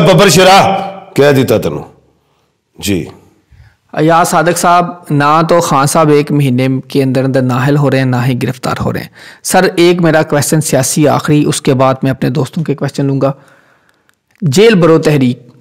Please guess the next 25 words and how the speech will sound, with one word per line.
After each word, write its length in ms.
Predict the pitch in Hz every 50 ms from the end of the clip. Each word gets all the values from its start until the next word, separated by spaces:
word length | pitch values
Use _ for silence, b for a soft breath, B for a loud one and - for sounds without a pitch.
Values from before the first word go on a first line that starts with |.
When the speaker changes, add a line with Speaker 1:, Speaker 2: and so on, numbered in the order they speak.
| _ -
Speaker 2:
कहा 200 | - 165 175 170
जा 240 | 156 151 151 143 147
रहा 120 | 151 156
है 80 | 151 143
कि 260 | - - 156 156 151
राणा 240 | 139 139 139 147 156
सनाउल्लाह 400 | 151 - 147 135 139 143 143 139
तो 140 | - 147 139
कह 100 | 135 131
रहे 120 | 139 143
हैं 60 | 143
ये 80 | 143 139
डूब 280 | 135 135 139 139 135
भरो 200 | 139 135 135 131
तहरीक 340 | 123 - 127 135 127 123 123 -
बन 140 | 131 123 123
गई 160 | 123 - -
है, 200 | - 135 135 131
पीटीआई 400 | - - - 127 123 - 135 131
नाकाम 360 | 131 127 123 - - 123 135
हो 160 | 131 127 135
गई 160 | 110 107 107 107
है, 120 | - - _ -
क्या 160 | 147 139 135
कहेंगे? 400 | - 131 127 139 - 120 -